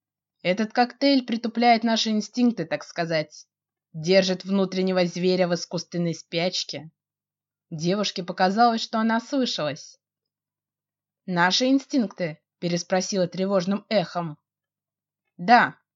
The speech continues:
с губ Стромова сорвался громовой звук, похожий на рык.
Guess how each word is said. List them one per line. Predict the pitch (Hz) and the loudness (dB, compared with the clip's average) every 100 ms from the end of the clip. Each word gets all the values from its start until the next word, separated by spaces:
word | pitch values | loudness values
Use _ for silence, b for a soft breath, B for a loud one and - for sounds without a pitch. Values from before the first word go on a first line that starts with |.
| - | -14
с | 165 180 | -10 -4
губ | 185 180 | -2 -2
Стромова | - 240 262 269 247 | -4 0 4 4 4
сорвался | 240 226 226 226 220 214 | 0 -2 2 0 0 -4
громовой | 190 185 185 185 | 0 2 2 0
звук, | 170 185 214 - - | -4 -4 -8 -8 -2
похожий | 247 254 208 190 | -2 0 -2 0
на | 196 214 | 0 0
рык. | 196 131 _ | 0 -6 _